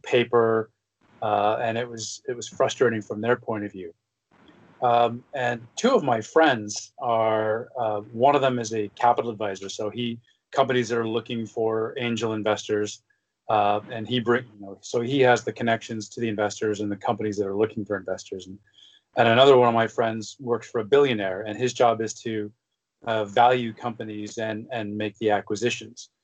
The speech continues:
And both of them made some interesting points to me that companies that are missing these, uh, a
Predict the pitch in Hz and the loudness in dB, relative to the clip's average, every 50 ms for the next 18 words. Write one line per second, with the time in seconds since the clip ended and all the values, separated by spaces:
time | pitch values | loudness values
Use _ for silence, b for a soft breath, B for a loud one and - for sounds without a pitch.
0 | _ _ _ _ _ _ - 127 120 117 113 180 196 - - 160 127 127 120 117 | _ _ _ _ _ _ -4 -4 0 2 4 4 4 4 2 -2 -4 -4 -2 -2
1 | 113 113 104 - - 117 110 104 - - - 113 107 101 - 160 165 160 147 - | -2 -4 -6 -8 -10 -10 -10 -10 -12 -16 -16 -16 -16 -4 0 2 2 2 0 -2
2 | - - 113 107 101 98 101 101 - 92 95 - b b b b b _ _ _ | -6 -8 -8 -6 -6 -6 -6 -8 -8 -8 -10 -10 b b b b b _ _ _
3 | _ - - - 160 185 185 196 156 147 127 113 127 120 117 113 110 110 113 123 | _ -4 2 4 4 4 6 4 2 2 2 0 2 2 2 0 0 -2 0 0
4 | 165 180 - - 147 123 120 110 104 - 113 107 107 104 101 _ _ _ _ _ | 0 0 0 -2 -4 -4 -4 -6 -8 -8 -8 -8 -8 -8 -12 _ _ _ _ _
5 | _ _ - - - - 123 110 110 110 110 110 107 104 113 - _ - 127 | _ _ -20 -14 -8 -4 0 2 2 4 2 2 0 -2 -6 -12 _ -10 -10